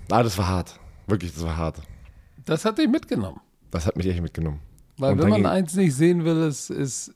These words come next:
Speaker 2: irgendjemanden,
Speaker 1: Nee, keinen.
Speaker 2: der sich eine Verletzung zuzieht.
Speaker 1: Das war,
Speaker 2: Also
Speaker 1: das,
Speaker 2: auch
Speaker 1: das
Speaker 2: auf
Speaker 1: war eine
Speaker 2: diesem
Speaker 1: der
Speaker 2: Wege nochmal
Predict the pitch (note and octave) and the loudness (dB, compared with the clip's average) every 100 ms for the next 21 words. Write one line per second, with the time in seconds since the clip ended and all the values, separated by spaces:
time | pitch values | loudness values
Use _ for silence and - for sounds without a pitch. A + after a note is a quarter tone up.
0 | - F3 F#3+ D3 B2+ B2+ B2 - B2+ D3+ | 4 6 6 4 0 0 0 -2 -4 -2
1 | D#3 - - C3 C#3 C#3 C3+ C3+ - C3+ | -4 -8 -10 -2 2 2 2 -2 -2 -4
2 | C3 B2+ A#2 G2+ A2 F#2 - - - C2 | 0 0 0 -2 -6 -6 -8 -8 -8 -6
3 | F2+ G2 - C3+ E3 E3 - D3+ - D3 | -2 -4 2 4 8 8 8 4 4 4
4 | A2+ G2 F3+ C3+ C3+ C3 A#2 G2+ - _ | 6 6 6 6 6 4 2 -6 -12 _
5 | _ _ _ - A#2 A#2+ A2+ A2 | _ _ _ -4 -2 0 2 0